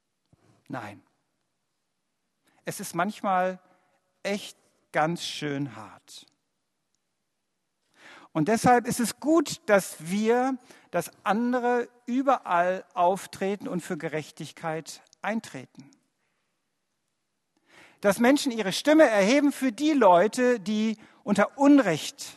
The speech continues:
leiden. Und doch bleibt's bei allen Bemühungen immer so, dass vieles offen bleibt. Egoistisches Verhalten wird noch viel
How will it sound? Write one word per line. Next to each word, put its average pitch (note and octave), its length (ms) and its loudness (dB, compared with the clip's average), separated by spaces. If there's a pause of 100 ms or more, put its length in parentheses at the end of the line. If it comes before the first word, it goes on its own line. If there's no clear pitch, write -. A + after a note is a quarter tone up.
(120)
leiden. D#3 580 -2 (2750)
Und F3+ 200 -2
doch B3+ 200 6
bleibt's G3 420 -2
bei F3 360 0 (340)
allen C4 400 2
Bemühungen G3+ 800 -4 (340)
immer F#3+ 300 -2
so, E3 160 -8
dass D3+ 320 -8 (400)
vieles A3+ 680 -8 (220)
offen F3+ 360 -6
bleibt. A#2+ 680 -16 (1600)
Egoistisches C4 680 2
Verhalten A3+ 460 2
wird A#3 160 -2
noch A3+ 160 2
viel D#4 400 -6